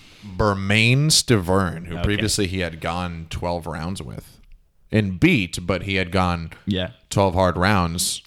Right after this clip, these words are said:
Speaker 2: It's
Speaker 1: And
Speaker 2: like, "All right, I never wanna have to fight you again. Let me <laughs> embarrass you on a national,
Speaker 1: and embarrass he
Speaker 2: international
Speaker 1: did.
Speaker 2: scale."
Speaker 1: Oh, it was, it was really, like, even, uh, Stavern was, like, hanging out on the bottom rope, and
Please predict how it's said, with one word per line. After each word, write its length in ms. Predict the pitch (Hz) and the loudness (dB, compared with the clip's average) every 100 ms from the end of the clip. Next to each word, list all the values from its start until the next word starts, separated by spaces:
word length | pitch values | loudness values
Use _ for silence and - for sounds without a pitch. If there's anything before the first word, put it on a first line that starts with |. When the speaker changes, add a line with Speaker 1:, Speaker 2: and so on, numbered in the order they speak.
| - | -4
Speaker 2:
It's 100 | 107 | 0
Speaker 1:
And 160 | 90 | 2
Speaker 2:
like, 120 | 85 | 4
"All 100 | 135 | 4
right, 180 | 135 127 | 4 4
I 80 | 123 | 4
never 280 | 123 131 131 | 4 6 6
wanna 160 | 127 110 | 6 6
have 180 | 117 - | 4 2
to 80 | 101 | 0
fight 320 | - 104 - | 2 2 4
you 100 | 95 | 2
again. 400 | 82 98 85 76 | 2 0 -2 0
Let 140 | 82 123 | 0 2
me 160 | 131 | 4
<laughs> 0 | |
embarrass 840 | 113 113 - 101 110 87 92 - 127 | 4 4 4 4 2 2 0 0 4
you 180 | 123 98 | 2 2
on 100 | 120 | 0
a 80 | 98 | 0
national, 720 | 101 110 113 104 - - 92 110 | 2 2 2 0 -2 -2 0 2
Speaker 1:
and 240 | 101 95 - | 2 0 -2
embarrass 520 | 104 92 113 165 151 | 0 4 6 6 4
he 40 | |
Speaker 2:
international 360 | 127 123 127 107 | 4 4 4 4
Speaker 1:
did. 160 | 95 90 | 4 2
Speaker 2:
scale." 400 | 92 92 92 90 - | 2 0 -2 -6 0
Speaker 1:
Oh, 140 | 92 | 4
it 40 | 90 | 6
was, 320 | 90 82 - _ _ _ | 4 2 -2 _ _ _
it 80 | 95 | 0
was 320 | 90 90 78 - | 2 2 0 -2
really, 360 | 95 90 85 80 | 2 4 4 4
like, 180 | 107 107 | 4 6
even, 400 | 135 127 113 107 | 6 6 4 4
uh, 120 | 98 | 4
Stavern 520 | 90 107 90 92 90 | 4 2 4 4 4
was, 180 | 85 80 | 2 2
like, 200 | 85 82 | 2 0
hanging 320 | 82 90 87 | 0 0 2
out 220 | 82 82 85 | 2 2 2
on 80 | |
the 80 | 85 | 0
bottom 420 | 80 85 80 78 | 0 0 0 0
rope, 420 | 80 78 78 - - | 2 2 2 0 -4
and 240 | 76 71 | -4 -6